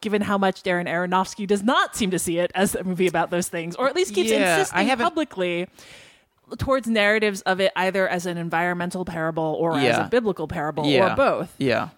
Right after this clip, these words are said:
Speaker 1: Um,
Speaker 2: So in interviews, he denies that it's
Speaker 1: he
Speaker 2: about
Speaker 1: doesn't, I
Speaker 2: him.
Speaker 1: don't think that he denies it, but he stresses as much, he hates talking about what the meaning is.
Speaker 2: Sure.
Speaker 1: But, like, he, in Reddit A M As, yeah, in, in kind of Q and A's he's done,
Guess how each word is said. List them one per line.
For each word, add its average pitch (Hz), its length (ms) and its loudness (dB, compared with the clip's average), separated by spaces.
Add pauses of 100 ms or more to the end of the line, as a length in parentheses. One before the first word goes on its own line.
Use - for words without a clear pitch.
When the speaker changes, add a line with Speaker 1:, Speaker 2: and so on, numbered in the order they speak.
Speaker 1:
Um, 190 440 0
Speaker 2:
So 190 180 0
in 185 80 -2
interviews, 190 400 0
he 185 120 -4
denies 156 520 0
that 147 140 0
it's 139 120 -6
Speaker 1:
he - 80 -2
Speaker 2:
about - 140 2
Speaker 1:
doesn't, 180 120 0
I 170 120 4
Speaker 2:
him. 180 80 0
Speaker 1:
don't - 140 -2
think 403 100 -6
that 370 80 -6
he 262 200 -4
denies 214 520 0
it, 165 160 -4
but 220 120 -4
he 254 120 -2
stresses 254 640 0
as 220 160 -4
much, 254 160 -2
he 247 160 -2
hates 254 340 -4
talking 180 320 -2
about 165 260 -4
what 160 280 -4
the 151 220 -4 (200)
meaning 170 420 -2
is. 135 380 -6
Speaker 2:
Sure. 120 540 -2 (320)
Speaker 1:
But, 220 140 2
like, 220 160 0
he, 247 540 -6
in 214 440 0 (420)
Reddit 170 300 0
A 175 180 -2
M 170 120 0
As, 160 500 -2
yeah, 180 180 0
in, 175 220 -4
in 170 300 -4
kind 170 160 -4
of 151 60 -10
Q 196 180 0
and 175 100 2
A's 170 180 2
he's 170 160 -2
done, 170 380 0